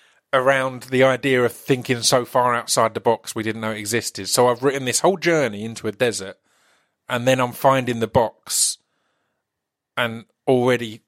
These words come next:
the whole th-, think outside the box. Well, I thought so far outside the box I didn't know it existed.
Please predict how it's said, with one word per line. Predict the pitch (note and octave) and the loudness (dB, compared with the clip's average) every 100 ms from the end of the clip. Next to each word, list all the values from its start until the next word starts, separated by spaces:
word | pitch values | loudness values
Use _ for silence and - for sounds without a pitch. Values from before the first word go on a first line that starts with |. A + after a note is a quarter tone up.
| _ | _
the | C3 C3+ B2+ | -14 -4 0
whole | B2+ A2 | 0 -2
th-, | - _ - | -12 _ -20
think | - C#3+ A#2 A#2+ | -4 -2 -2 -4
outside | A#2+ - A2 | -2 0 -2
the | G#2+ | 0
box. | A#2+ G#2 - | 0 0 -2
Well, | B2 | 0
I | C3 | 0
thought | C3 B2 A#2 | -2 -6 -4
so | - C3 | -4 -2
far | - C3+ | 0 2
outside | C#3 C#3 C#3+ | 2 0 2
the | |
box | D3 D#3 C#3+ | 0 0 0
I | |
didn't | D#3+ D3+ | 0 0
know | E3+ | -2
it | C#3+ | -2
existed. | D3+ G3 - C#3+ C#3+ | -2 -4 -2 -6 -6